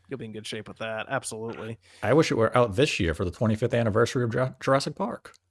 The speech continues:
Speaker 1: I mean, I assume that's why they announced it here. <laughs> Those kind of anniversaries
Speaker 2: <sighs>
Speaker 1: always seem to, to work for these announcements. Visions of Mana. Square Enix coming in with a new game in the Mana ser-, the Mana se-, Mana series,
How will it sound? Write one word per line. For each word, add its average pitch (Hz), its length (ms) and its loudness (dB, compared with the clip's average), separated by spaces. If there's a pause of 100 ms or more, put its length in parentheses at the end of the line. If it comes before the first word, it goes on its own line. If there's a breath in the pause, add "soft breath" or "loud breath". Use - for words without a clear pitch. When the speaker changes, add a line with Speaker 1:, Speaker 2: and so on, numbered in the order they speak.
(880)
Speaker 1:
I 196 60 4
mean, 190 100 10
I 180 40 8
assume 170 180 4
that's 135 200 0
why 127 120 6
they 120 100 0
announced 110 360 -4
it 113 80 -8
here. 120 360 -2
<laughs> - 60 -20 (200 loud breath)
Those 143 220 0
kind 131 160 -2
of 120 60 -2
anniversaries 117 640 -4
Speaker 2:
<sighs> - 0 -
Speaker 1:
always 110 220 -6
seem 110 220 -6
to, 110 160 -6
to 117 140 -6
work 107 260 -6
for 117 120 -10
these 110 180 -10
announcements. 117 640 -8 (640 loud breath)
Visions 208 480 4
of 180 120 4
Mana. 165 520 4 (240)
Square 202 340 6
Enix 254 260 4
coming 233 220 2
in 240 80 4
with 208 100 2
a 180 140 6
new 202 380 2
game 190 300 2
in 185 100 0
the 147 260 0
Mana 170 360 4
ser-, 175 240 -2
the 139 80 -6
Mana 170 280 -6
se-, - 160 -8
Mana 185 240 0
series, 120 200 -6